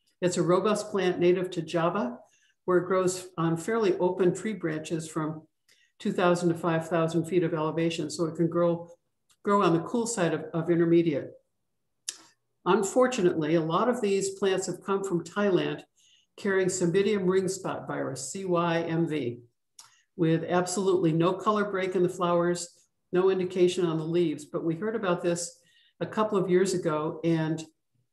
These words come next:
um, unfortunately, all of the Vanda tricolor plants that Tom Pickford, Susan Anderson, and I had in the greenhouse,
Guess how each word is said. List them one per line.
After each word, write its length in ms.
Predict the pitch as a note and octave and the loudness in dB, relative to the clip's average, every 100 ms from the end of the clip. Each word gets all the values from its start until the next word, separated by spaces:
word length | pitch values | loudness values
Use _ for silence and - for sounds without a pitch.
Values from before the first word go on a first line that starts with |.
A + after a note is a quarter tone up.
| _ _ _ | _ _ _
um, 280 | F3 D#3 D#3+ E3 | -6 -2 -2 0
unfortunately, 720 | E3+ - G3+ G3+ G3 E3+ - | 0 0 -2 0 4 2 4
all 180 | E3+ G#3 | 2 2
of 120 | G#3 | 0
the 100 | F3 | 0
Vanda 320 | F3+ F3+ F3 | 2 2 0
tricolor 500 | - F3+ F3 F#3+ E3 | -2 -2 -2 0 0
plants 420 | E3 E3+ D#3+ - | 0 -2 -2 -4
that 160 | - - | -10 -2
Tom 200 | F3+ F3 | 0 0
Pickford, 500 | G3 - G#3 G3+ - _ _ _ - - | -4 -8 -4 -4 -8 _ _ _ -20 -8
Susan 400 | - F#3+ F#3 F3 | -2 0 2 2
Anderson, 540 | F3 F3 G3 F#3 F3+ | 2 -2 0 0 0
and 120 | D#3+ D#3+ | 0 2
I 100 | E3+ | 2
had 200 | F3+ E3+ | 2 2
in 80 | E3 | 0
the 80 | |
greenhouse, 680 | E3 E3+ E3+ D#3+ C#3+ - | 2 2 2 -2 -6 -12